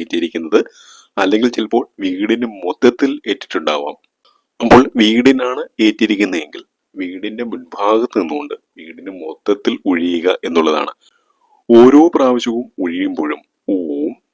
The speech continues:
ശ്രീം മഹാകാളികായൈ നമഃ" എന്നുള്ള മന്ത്രം നിങ്ങൾ ജപിക്കണം. അപ്പോൾ നിങ്ങൾക്ക് നിങ്ങൾ തന്നെ ഒഴിഞ്ഞാലും അല്ലെങ്കിൽ വീടിന് ഒഴിഞ്ഞാലും അങ്ങനെ ഒഴിഞ്ഞതിന് ശേഷം നിങ്ങളുടെ കയ്യിലിരിക്കുന്ന ആ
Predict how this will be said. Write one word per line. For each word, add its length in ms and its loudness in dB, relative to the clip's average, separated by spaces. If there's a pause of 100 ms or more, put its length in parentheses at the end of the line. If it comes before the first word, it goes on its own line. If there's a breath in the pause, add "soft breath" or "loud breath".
ശ്രീം 460 -4 (200)
മഹാകാളികായൈ 1200 -2 (300)
നമഃ" 260 -4 (140)
എന്നുള്ള 320 -8
മന്ത്രം 380 -10
നിങ്ങൾ 240 -14 (160)
ജപിക്കണം. 520 -4 (420)
അപ്പോൾ 220 6 (140)
നിങ്ങൾക്ക് 680 4
നിങ്ങൾ 340 2
തന്നെ 360 0
ഒഴിഞ്ഞാലും 760 -4
അല്ലെങ്കിൽ 380 -8
വീടിന് 520 -6
ഒഴിഞ്ഞാലും 580 -6
അങ്ങനെ 280 -20 (100)
ഒഴിഞ്ഞതിന് 680 0
ശേഷം 580 0 (500 soft breath)
നിങ്ങളുടെ 280 2
കയ്യിലിരിക്കുന്ന 680 0 (180)
ആ 80 4